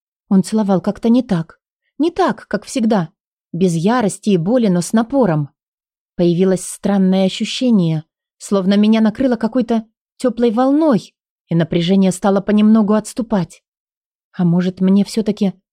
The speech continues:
удастся заглушить в себе голос разума? Хорошо бы. А то до пенсии буду с ним воевать.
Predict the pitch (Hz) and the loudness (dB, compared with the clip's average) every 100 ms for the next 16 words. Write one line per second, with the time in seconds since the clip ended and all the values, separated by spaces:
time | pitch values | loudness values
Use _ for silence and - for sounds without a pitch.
0 | _ - 190 208 311 - - 226 208 214 | _ -4 0 0 -2 -6 -6 -2 0 0
1 | 262 - 220 - 220 240 233 269 247 285 | -2 -2 -6 -4 -2 0 0 0 0 0
2 | 247 180 170 156 - _ _ _ 240 233 | 0 0 -2 -2 -8 _ _ _ -6 -6
3 | - - 214 190 165 151 _ _ _ 226 | -6 -4 -2 -2 -4 -6 _ _ _ -4
4 | 226 294 - 233 240 233 233 185 185 202 | 0 -2 0 2 2 2 0 0 0 -2
5 | - 247 196 214 220 220 170 - | 0 2 2 2 2 0 -2 -8